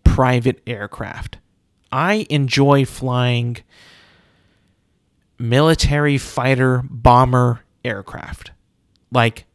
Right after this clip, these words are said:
F eighteens, F twenty-twos, A tens, you know, stuff like that. They had, like, an expansion for that with Top Gun Maverick. That was pretty cool because you can just fly fast as shit and do these courses. That was fun.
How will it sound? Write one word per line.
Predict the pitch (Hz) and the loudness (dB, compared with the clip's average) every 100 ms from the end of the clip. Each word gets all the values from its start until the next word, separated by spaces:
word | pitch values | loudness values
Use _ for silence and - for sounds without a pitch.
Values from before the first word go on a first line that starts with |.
| _ _ _ | _ _ _
F | 143 139 135 | -8 -4 -4
eighteens, | 127 - 185 165 160 156 - - _ - | -4 -2 0 2 0 -2 -8 -14 _ -2
F | 131 - | 0 0
twenty-twos, | - 120 110 - 170 151 143 143 131 - - _ - _ _ _ | -2 -2 -4 -2 0 2 2 0 -2 -6 -12 _ -20 _ _ _
A | 135 131 | -4 -4
tens, | 123 - 139 123 123 127 117 - - _ _ _ _ - | -2 -2 2 2 2 0 -2 -6 -10 _ _ _ _ -8
you | 127 | -2
know, | 117 | 0
stuff | 113 - 180 - | 0 -2 -2 -2
like | 135 - | -4 -4
that. | 131 147 | -4 -2
They | |
had, | 151 165 156 | 0 -2 -2
like, | 147 | -4
an | 139 | -4
expansion | 135 - 147 143 - 139 | -4 -4 -2 -2 -2 -4
for | - 139 139 | -2 0 2
that | 135 131 - _ _ _ - | 2 0 -6 _ _ _ -8
with | 127 | -4
Top | - 127 - | -4 -4 -2
Gun | 127 120 | -2 0
Maverick. | 117 120 110 - | 2 2 2 -2
That | 135 135 | 0 0
was | 123 | 0
pretty | - 131 | -2 -4
cool | - 127 | -2 -2
because | 123 131 117 | 0 -2 -4
you | 123 | -6
can | 123 113 | -8 -8
just | 117 | -8
fly | - 117 113 | -6 -6 -6
fast | - 110 - | -6 -6 -6
as | 107 | -10
shit | - 113 117 - - - - - | -6 -6 -8 -14 -20 -20 -20 -6
and | 127 | -2
do | 120 123 | 2 4
these | 123 117 | 4 0
courses. | - 127 117 127 117 - | 0 0 0 -2 -6 -4
That | 131 127 | -2 -2
was | 120 | -2
fun. | - 117 - | -4 -6 -8